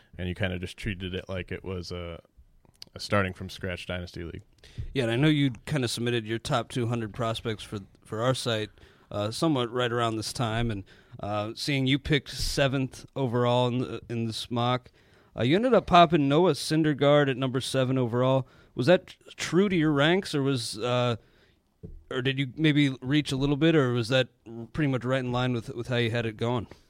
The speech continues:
Speaker 1: No, that was, I went best player available for, I think, my first eight or nine picks or so.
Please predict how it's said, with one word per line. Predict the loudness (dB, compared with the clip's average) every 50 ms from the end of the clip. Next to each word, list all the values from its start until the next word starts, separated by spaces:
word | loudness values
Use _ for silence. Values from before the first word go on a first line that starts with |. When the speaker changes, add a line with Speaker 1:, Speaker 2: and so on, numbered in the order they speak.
| -20 -20 -20 _ _ _ _ _ _ _ _ _ _ _ _ -16 -10 -4
Speaker 1:
No, | 0 4 4 6 6
that | 6 6 6
was, | 6 6 6 6 2 -2 -4 -6 -6 -8 -10 -12 -18 -20 -20 -20 _ _ _ _ _ _ _ _ _ -4
I | 2
went | 4 4 4 4 2
best | 2 0 0 0 -2
player | -2 -2 0 0
available | -2 -2 -2 0 0 0 0 2 2 2 2 2
for, | 0 -2 -6 -6 -4 -4 -2 -2 -4 -4 -6 -6
I | -8 -8
think, | -6 -6 -8 -10 _ _ -6
my | -6 -6
first | -4 -4 -4 -6 -6 -6 -10 -16 _ _ _ _ _ _ _ _ _ _ -20 _ _ _ _ -10
eight | -6 -6 -2 -2
or | 0 0
nine | 2 2 2 0 0 -2
picks | -4 -6 -6 -6 -8 -10 -14 -14 -14 -16 -12 -8
or | -8 -8
so. | -6 -4 -4 -4 -2 -4 -6